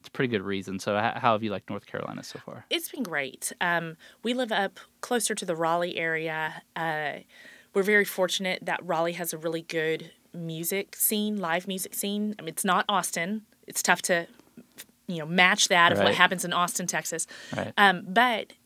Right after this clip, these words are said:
Speaker 2: you know, we are really big Texas country fans. So there's bands that we listen to you just wouldn't normally hear on the radio, and they will come through the Triangle area you know, fairly frequently. The foodie scene is really fun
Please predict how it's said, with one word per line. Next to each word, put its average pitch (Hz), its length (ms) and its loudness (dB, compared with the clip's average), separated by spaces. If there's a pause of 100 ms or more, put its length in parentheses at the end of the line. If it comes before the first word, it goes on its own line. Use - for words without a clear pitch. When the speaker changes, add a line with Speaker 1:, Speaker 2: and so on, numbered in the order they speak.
(120)
Speaker 2:
you 185 160 -4
know, 185 120 -8
we 202 280 -2
are 240 100 4
really 196 300 0
big 170 280 -2
Texas 175 380 -6
country 160 300 -8
fans. 147 340 -8
So 170 80 -4
there's 185 220 -2
bands 185 440 -2 (380)
that 165 160 0
we 208 120 4
listen 190 280 0
to 185 100 -4
you 175 140 -8
just 165 200 -4
wouldn't 170 440 -10
normally 160 320 -6
hear 151 160 -6
on 147 80 -6
the 147 80 -8
radio, 147 420 -4 (100)
and 151 260 -2 (320)
they 175 100 6
will 185 140 0
come 175 240 0
through 165 540 -4 (140)
the 170 80 -4
Triangle 156 460 -6
area 151 480 -2 (400)
you 160 120 -6
know, 156 120 -8 (100)
fairly 180 240 2
frequently. 156 560 -6
The 165 360 2 (300)
foodie 220 400 0
scene 151 560 -6 (200)
is 165 220 -4
really 160 200 -4
fun 156 540 -4